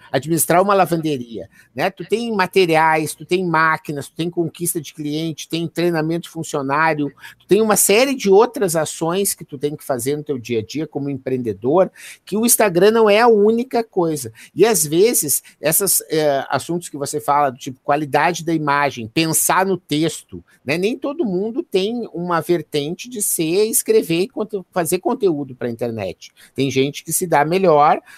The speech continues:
né, sendo artista, fazendo arquitetura, fazendo projetos de engenharia, sendo advogado, não necessariamente tem que ter esse dom de saber mexer.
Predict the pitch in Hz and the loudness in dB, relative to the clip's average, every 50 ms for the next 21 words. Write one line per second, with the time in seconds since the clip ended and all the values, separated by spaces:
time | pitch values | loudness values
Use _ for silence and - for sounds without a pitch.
0 | - _ - - 131 143 170 196 196 175 - - 151 139 147 143 151 156 180 185 | -20 _ -6 -2 0 2 2 2 2 2 2 0 0 0 0 0 0 0 0 0
1 | - - - - 160 202 240 226 - - - 113 107 - 110 104 120 123 135 156 | -2 -6 -6 -4 -2 -2 -2 -2 -2 -4 -4 -6 -6 -6 -8 -8 -6 -6 -6 -4
2 | 156 147 135 135 - - - - 143 127 - _ - 135 151 202 233 220 165 127 | -2 -2 -2 -4 -6 -8 -6 -6 -6 -6 -6 _ -8 -4 0 2 4 4 6 4
3 | 110 98 - - - - _ _ - 113 110 131 139 147 - - 139 127 - 139 | 2 0 -2 -8 -16 -20 _ _ -6 -4 -2 -2 -2 -4 -2 0 0 2 4 4
4 | 143 147 - 156 131 - 139 127 143 143 131 117 117 135 180 220 220 - 160 151 | 2 2 0 -4 -10 -8 -4 -2 0 0 0 0 0 0 2 2 2 0 0 -2
5 | 156 151 - - 127 147 151 123 113 123 127 151 190 185 165 147 151 160 190 220 | -2 -4 -4 -2 0 0 0 2 2 2 2 4 2 2 0 -4 -6 -4 -4 -4
6 | - - 220 - 220 202 185 160 151 160 185 196 - 269 262 _ - - - _ | -6 -6 -4 -2 -2 -2 -2 -2 -4 -4 -6 -6 -8 -12 -14 _ -20 -20 -20 _
7 | - 175 180 202 220 214 240 214 214 _ - 196 180 196 247 247 - - 196 180 | 0 2 2 2 0 -4 -8 -12 -12 _ 4 4 6 6 6 4 4 2 0 0
8 | 143 127 151 156 160 170 190 214 220 214 - - 196 185 - 214 196 190 160 143 | 0 2 4 6 6 6 6 4 2 0 -4 -6 -6 -4 0 0 0 0 0 2
9 | 160 190 208 214 208 190 - - - 147 131 110 | 2 2 2 2 0 -4 -4 -6 -8 -6 -6 -8